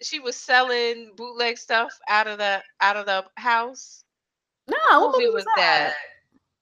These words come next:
Speaker 1: Man, and, and, um, you know, I'm, now I'm, like, at a
Speaker 2: I
Speaker 1: loss
Speaker 2: used to
Speaker 1: for
Speaker 2: like to,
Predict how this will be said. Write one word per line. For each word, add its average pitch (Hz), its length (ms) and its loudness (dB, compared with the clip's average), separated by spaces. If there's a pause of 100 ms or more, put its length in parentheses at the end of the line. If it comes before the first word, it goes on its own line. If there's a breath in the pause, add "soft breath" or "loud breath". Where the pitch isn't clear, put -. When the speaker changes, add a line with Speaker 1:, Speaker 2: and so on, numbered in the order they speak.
Speaker 1:
Man, 339 680 -4 (280)
and, 269 220 -2 (100)
and, 240 280 0
um, 226 460 0 (580)
you 220 160 -20
know, 170 280 -10
I'm, 165 300 -12
now 175 200 -6
I'm, 170 80 -12
like, 160 160 -10
at 156 80 -8
a 151 40 -10
Speaker 2:
I 247 200 4
Speaker 1:
loss 302 80 4
Speaker 2:
used 554 180 6
to 494 60 6
Speaker 1:
for 370 40 4
Speaker 2:
like 311 200 6
to, - 80 -2